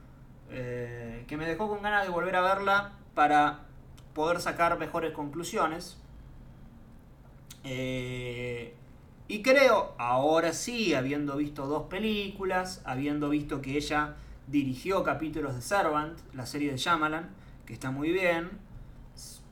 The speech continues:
Un detalle que además nadie, nadie dice eso, ¿no? Nadie dice eso. Es curioso, ¿no? Nadie dice que, que, que dirigió los,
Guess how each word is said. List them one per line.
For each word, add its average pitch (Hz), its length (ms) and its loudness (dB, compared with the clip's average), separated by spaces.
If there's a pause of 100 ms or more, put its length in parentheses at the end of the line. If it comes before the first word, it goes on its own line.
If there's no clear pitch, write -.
(400)
Un 147 140 -4
detalle 151 420 0
que 135 80 -4
además 147 500 0 (280)
nadie, 139 640 0
nadie 156 340 0
dice 151 340 -6
eso, 113 220 -14
¿no? 175 160 -12 (1040)
Nadie 196 240 -2
dice - 300 -6
eso. - 180 -18 (960)
Es 196 100 -8
curioso, 131 460 -2
¿no? 123 180 -12
Nadie 170 240 -2
dice 151 300 -4
que, 120 400 -8
que, 120 180 -10 (140)
que 120 160 -10
dirigió 127 340 -4
los, 139 160 -2